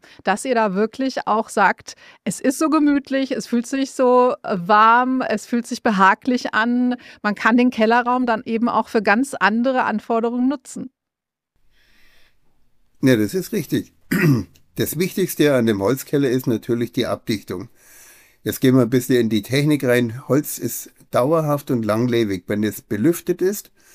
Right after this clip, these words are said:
Speaker 2: und wenn es kein Wasser, kein stehendes Wasser oder dauernde Feuchtigkeit kriegt. Ein Keller, wenn der muffig ist und kalt, dann ist er, sage ich mal, ungeeignet als Wohnraum.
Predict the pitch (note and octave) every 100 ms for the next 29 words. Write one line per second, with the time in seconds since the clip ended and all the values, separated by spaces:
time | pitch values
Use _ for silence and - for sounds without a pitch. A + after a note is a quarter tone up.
0 | - _ - B2+ C3 A#2+ B2+ B2+ - -
1 | A#2 A#2+ A2+ A#2+ - B2 A#2+ - A2+ A2+
2 | - A#2+ A#2 A2 - A2 A#2+ B2 A2 A2
3 | G#2+ - - G2+ G#2+ G#2+ G#2 - A2+ A#2+
4 | G#2+ - G2 G#2+ - G2 F#2 _ _ _
5 | _ - _ _ _ - A2+ G#2+ - A#2
6 | C#3 C3 D3 - _ _ C3 B2+ C3 A2+
7 | G#2+ C3 - D3+ B2+ B2+ B2+ G#2 - A#2
8 | C3+ C#3+ - B2+ - B2+ B2 A#2+ A#2 B2
9 | C#3 G#2+ A#2 A2 A2 A2 B2+ B2+ B2 A#2+
10 | A2+ A2+ A2+ G#2+ A2 - G#2 G#2+ F#2 F#2